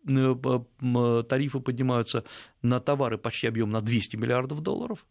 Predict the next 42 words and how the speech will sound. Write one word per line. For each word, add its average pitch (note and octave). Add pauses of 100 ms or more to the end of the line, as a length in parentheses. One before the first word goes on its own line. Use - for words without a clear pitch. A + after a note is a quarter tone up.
(640)
А, A#2+
и B2
вдруг F3
оказывается, A#3
что, G3
э, B2+
формально F#3+
К-, - (320)
С -
Ш A3
А -
же G#3+
не F#3+
лишают B3+
Китая B2+
товаров. E3
Пожалуйста, C#3+
можете A#2 (340)
продолжать D3
за-, B2
закупать A2
сою, F#3
мясо, D#3 (420)
но C3+
платить G#3
вы C#3
будете D#3+
на A#2+
двадцать F3
пять B2+
процентов B2
больше. A2 (960)
И, C3 (460)
понимаете, C#3+
когда A#2+
там A2
есть A#2+
двадцать A2
пять G#2+
процентов A2
повышения A2
цены, A3+